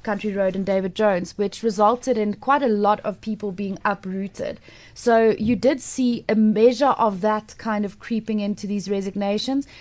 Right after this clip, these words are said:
but these ones are quite sudden and they're quite late in the game, uh, which tells me that things probably aren't as good as, uh, what Ian Moore would want us to believe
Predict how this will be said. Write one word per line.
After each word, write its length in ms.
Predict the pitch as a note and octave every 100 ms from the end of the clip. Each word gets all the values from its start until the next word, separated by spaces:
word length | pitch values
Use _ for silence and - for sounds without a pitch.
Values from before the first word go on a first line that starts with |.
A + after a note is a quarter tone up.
| -
but 180 | A3 F3+
these 320 | C4 D#4 F4
ones 220 | C#4 B3+
are 80 | A3+
quite 260 | A3 G3+ F#3
sudden 420 | - A3 G#3 C4
and 80 | G3+
they're 100 | F3+
quite 260 | G3 F3
late 360 | F#3 F#3+ G#3 G#3+
in 60 | G#3+
the 80 | G3
game, 360 | F#3 F3+ G#3+ - - - -
uh, 220 | G#3+ G#3+
which 340 | G#3+ A#3+ -
tells 320 | B3+ C4+ C4
me 160 | A#3 A3
that 140 | G3+
things 260 | - A3 G#3
probably 460 | G#3 A#3 A#3+ A#3+ G#3
aren't 380 | - G3 G3 G3 -
as 220 | G3 F3+ F3
good 320 | - G3+ F#3 -
as, 480 | - F#3 F3 F3 - - G3
uh, 160 | F#3
what 260 | F3+ F#3+ F#3
Ian 280 | G#3 G3+ F#3+
Moore 260 | F#3 F#3+ F#3
would 160 | F3
want 280 | F#3 F#3 F3+
us 80 | -
to 100 | E3
believe 480 | F#3 F3+ F3+ F3